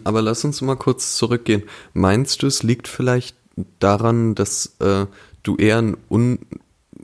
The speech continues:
ein Unbehagen hast, wenn jetzt Männer über eine Frau sagen, "Die hat aber einen, einen hübschen Hintern",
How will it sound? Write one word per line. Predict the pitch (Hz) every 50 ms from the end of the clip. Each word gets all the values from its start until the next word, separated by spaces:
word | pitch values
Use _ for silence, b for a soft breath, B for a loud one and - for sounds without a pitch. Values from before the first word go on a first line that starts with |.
| _ _ _ - - _
ein | - 110 -
Unbehagen | - 110 127 139 143 139 131 127 123 117 120 120 120 117 117
hast, | 117 113 - - - -
wenn | 104 104
jetzt | 101 101 -
Männer | - 107 104 113 117 113
über | 92 104 113
eine | 107 104
Frau | 98 - - 101 104 110
sagen, | 110 113 107 104 107
"Die | 101 104
hat | 104 101 -
aber | - 101 101
einen, | 95 92 92 85 - - - - 58 - -
einen | - 104 107
hübschen | 113 110 - - - 101
Hintern", | 101 113 117 131 135 - 139 135 135 135